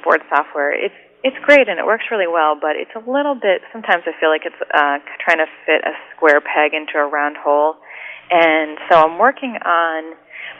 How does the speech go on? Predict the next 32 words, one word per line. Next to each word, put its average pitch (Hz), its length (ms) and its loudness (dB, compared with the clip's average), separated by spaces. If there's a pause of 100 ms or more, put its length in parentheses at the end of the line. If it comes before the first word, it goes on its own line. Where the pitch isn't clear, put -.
(100)
ways 214 480 4
of 160 200 -2 (420)
allowing 175 360 4
people 185 220 -4
to 170 120 -10 (180)
share 165 200 4
projects 156 600 -2 (140)
in 160 220 -6
ways 151 480 -2 (140)
that 160 200 -2
really 233 280 -2
lend 165 300 -2
themselves 151 540 -4 (100)
more 151 280 0
to, 151 180 -10
like, 151 220 -4 (640)
actually 156 420 2 (140)
sharing 147 260 2
a 147 60 0
craft 147 300 0 (100)
project. 143 420 2 (160)
So 143 200 6 (500)
different 180 380 4
sort 147 140 2
of 143 60 2 (160)
software, 139 640 4 (360)
uh, 147 200 0 (120)
solutions 147 680 0 (260)
that 147 260 6 (260)
really 170 240 4
lend 147 180 -4
themselves 147 440 -6